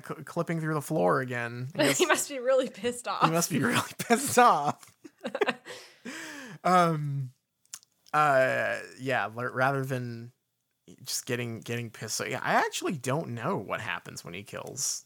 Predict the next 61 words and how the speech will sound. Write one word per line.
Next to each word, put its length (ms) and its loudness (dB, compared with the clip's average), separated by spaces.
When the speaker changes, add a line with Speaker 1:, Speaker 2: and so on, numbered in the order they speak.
Speaker 1:
kills 300 -6
Harry. 260 -2
I'll 80 0
be 120 -6
curious 420 0
when 120 -2
we 100 -2
read 520 -4
the 260 -6
beginning 120 -4
Speaker 2:
Does 100 0
Harry 220 4
Speaker 1:
of 60 2
this 80 4
Speaker 2:
have 80 4
Speaker 1:
next 180 4
Speaker 2:
to 60 -8
fight 220 4
Speaker 1:
chapter. 160 -4
Speaker 2:
him 100 -4
again? 640 -6
Speaker 1:
Yes. 460 2
Oh, 220 6
yeah. 320 0
Speaker 2:
God 360 6
damn 340 4
it. 260 -2
Speaker 1:
Yeah, 260 2
sorry. 580 4
We 180 -6
have 220 2
a 80 2
whole 420 2
other, 640 2
uh, 300 2
Battle 300 0
of 40 -6
Hogwarts 480 0
chapter 380 -6
to 80 -10
ha-, 200 -8
to 100 -8
get 200 -8
to. 100 0
Speaker 2:
Yeah, 360 4
'cause 160 -10
I 100 0
guess 160 -2
he's 160 -10
got 220 2
the 60 -12
piece 300 -8
of 80 -10
his 100 -2
soul 380 0
that 200 -4
just 300 -6
is 160 -4
still 300 0
in 160 -2
there. 400 -2